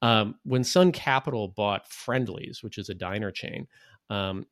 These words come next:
they eventually pushed it into bankruptcy. But they weren't just Friendly's lar-, owner, they were also its largest lender. And,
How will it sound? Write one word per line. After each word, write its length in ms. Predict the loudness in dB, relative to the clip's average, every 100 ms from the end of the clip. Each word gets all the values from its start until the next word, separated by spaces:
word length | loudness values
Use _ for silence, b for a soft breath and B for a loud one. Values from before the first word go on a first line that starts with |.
| _
they 240 | 0 2 2
eventually 480 | 2 2 2 0
pushed 320 | -2 -4 -4 -4
it 100 | -6
into 100 | -2
bankruptcy. 720 | 0 2 -2 -4 -4 -6 -8 b b b _
But 120 | 2
they 80 | 4
weren't 240 | 4 4
just 240 | 2 -2 -4 _
Friendly's 680 | -2 0 2 0 0 -4 -10 _ -8
lar-, 420 | 0 2 0 -4 4
owner, 360 | 8 8 6 0
they 140 | -2
were 180 | -2 0
also 260 | -2 -2
its 100 | -8
largest 420 | -6 -6 -6 -10 -10
lender. 500 | -6 -6 -8 -12 -18 _
And, 340 | -6 -4 -6